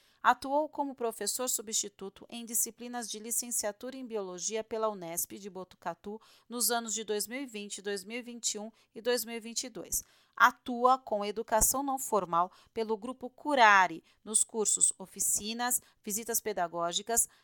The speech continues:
e palestras sobre permacultura e educação ambiental. Especialista em processos didático-pedagógicos para cursos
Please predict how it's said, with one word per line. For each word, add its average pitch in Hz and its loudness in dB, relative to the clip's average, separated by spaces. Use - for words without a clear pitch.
e 277 6
palestras 214 4
sobre 190 -4
permacultura 254 -6
e 262 -6
educação 247 -2
ambiental. 226 -4
Especialista 262 0
em 262 -8
processos 226 2
didático-pedagógicos 208 0
para 202 0
cursos 254 -2